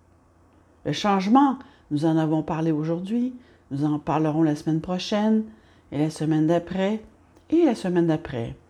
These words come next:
Et donc, nous voulons te proposer maintenant quelque chose. Assis-toi sur la chaise.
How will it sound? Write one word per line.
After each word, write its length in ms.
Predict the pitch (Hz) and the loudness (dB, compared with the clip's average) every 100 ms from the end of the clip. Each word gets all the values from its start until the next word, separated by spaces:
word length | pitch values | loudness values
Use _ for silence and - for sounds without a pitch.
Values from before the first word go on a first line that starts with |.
| _ _ - _ _ _ | _ _ -20 _ _ _
Et 100 | 160 | 0
donc, 320 | 180 269 262 196 | 4 4 4 2
nous 100 | 165 | 0
voulons 300 | 170 240 302 | 2 2 2
te 100 | 170 | 0
proposer 500 | 240 226 208 208 247 | -4 -2 -4 -2 -2
maintenant 300 | 180 254 262 | -4 -6 -6
quelque 280 | 170 165 | -6 -6
chose. 560 | 147 120 110 - - - _ _ _ _ _ _ _ _ _ _ _ _ | -8 -6 -8 -10 -18 -20 _ _ _ _ _ _ _ _ _ _ _ _
Assis-toi 460 | 262 262 - 254 240 | 0 2 -2 2 2
sur 140 | 233 | 2
la 140 | 170 151 | 0 0
chaise. 560 | - 101 120 - - | -2 -6 -8 -14 -20